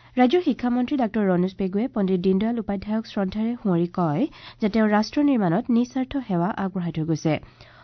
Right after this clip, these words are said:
সমাজৰ পিছপৰা শ্ৰেণী, তৃণমূল পৰ্যায়ৰ সংস্থাসমূহৰ উন্নয়নৰ জৰিয়তে সৰ্বাংগীন উন্নয়নৰ হকে কাম কৰা পণ্ডিত দীনদয়াল উপাধ্যায়ৰ আদৰ্শই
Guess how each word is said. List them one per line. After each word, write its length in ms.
সমাজৰ 400
পিছপৰা 380
শ্ৰেণী, 400
তৃণমূল 360
পৰ্যায়ৰ 380
সংস্থাসমূহৰ 720
উন্নয়নৰ 460
জৰিয়তে 340
সৰ্বাংগীন 600
উন্নয়নৰ 500
হকে 220
কাম 260
কৰা 240
পণ্ডিত 280
দীনদয়াল 360
উপাধ্যায়ৰ 480
আদৰ্শই 460